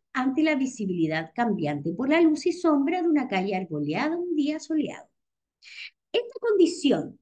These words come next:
dificulta la percepción de los usuarios, así como la vía, así como el cálculo de distancias. Fíjese que en este caso lo que nos dice el libro, este libro, que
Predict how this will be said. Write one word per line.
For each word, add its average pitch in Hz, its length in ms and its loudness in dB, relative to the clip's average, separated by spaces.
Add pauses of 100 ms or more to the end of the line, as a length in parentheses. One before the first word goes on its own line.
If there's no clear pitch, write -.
(140)
dificulta 381 880 6 (140)
la 415 60 -4
percepción 247 960 -2
de 285 200 2
los 294 340 2
usuarios, 277 800 -2 (280)
así 277 300 0
como 403 220 2
la 294 180 4
vía, 330 480 2 (400)
así 247 300 -4
como 320 340 4
el 202 240 0
cálculo 240 460 -4
de 208 120 2
distancias. - 800 -8 (280)
Fíjese 427 420 2
que - 300 0 (400)
en 233 140 2
este 403 200 2
caso 330 300 2
lo 302 100 6
que 247 120 0
nos 208 200 0
dice 214 540 -2 (320)
el 147 180 -4
libro, 147 240 -2
este 185 260 -6
libro, 190 840 0
que 214 160 -6